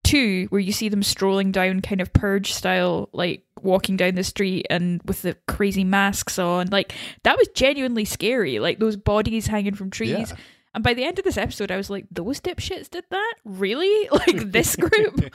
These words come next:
Speaker 2: <laughs>
Speaker 1: Okay." <laughs> Like, maybe the good ones all got killed.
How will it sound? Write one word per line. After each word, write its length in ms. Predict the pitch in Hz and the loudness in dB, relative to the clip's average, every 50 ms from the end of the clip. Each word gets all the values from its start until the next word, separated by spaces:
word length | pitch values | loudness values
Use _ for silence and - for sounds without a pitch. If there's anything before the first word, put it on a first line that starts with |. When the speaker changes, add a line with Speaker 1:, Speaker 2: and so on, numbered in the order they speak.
| - - | -14 -16
Speaker 2:
<laughs> 160 | - - - | -14 -4 2
Speaker 1:
Okay." 520 | - 240 330 - - 240 214 208 214 233 262 330 | 4 4 4 4 4 2 2 4 4 2 2 2
<laughs> 300 | 494 - - 392 381 381 | 0 0 0 0 2 4
Like, 1300 | 349 320 - - 330 311 - - 339 294 - - - 311 311 - _ - 320 - _ _ - - - _ _ - - 622 480 359 | 4 4 4 4 2 0 0 0 -2 -2 -4 -4 -4 -6 -6 -6 _ -10 -10 -10 _ _ -12 -12 -12 _ _ -16 -14 -12 -10 -6
maybe 240 | 233 269 311 311 339 | -2 -2 0 0 0
the 100 | 285 294 | 0 -2
good 180 | 240 277 269 240 | -2 -4 -4 -2
ones 220 | 254 247 226 214 214 | 0 -2 -2 0 -2
all 120 | 208 208 | -2 -2
got 220 | 208 196 - - | -2 -6 -8 -8
killed. 380 | - - 185 180 175 175 170 | -8 -8 -8 -8 -8 -10 -12